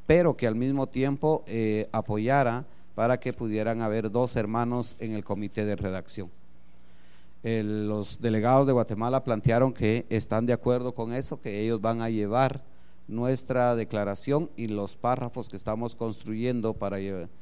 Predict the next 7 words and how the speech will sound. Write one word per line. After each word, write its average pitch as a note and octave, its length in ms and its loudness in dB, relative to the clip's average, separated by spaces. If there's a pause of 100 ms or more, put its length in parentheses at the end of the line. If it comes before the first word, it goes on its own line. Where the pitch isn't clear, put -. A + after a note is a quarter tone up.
(360)
para G#2 300 0
que G2 100 -6
pueda A#2+ 300 0
incluirse A#2+ 600 0
dentro G2+ 400 -2
de F#2+ 140 -2
la F#2 300 -4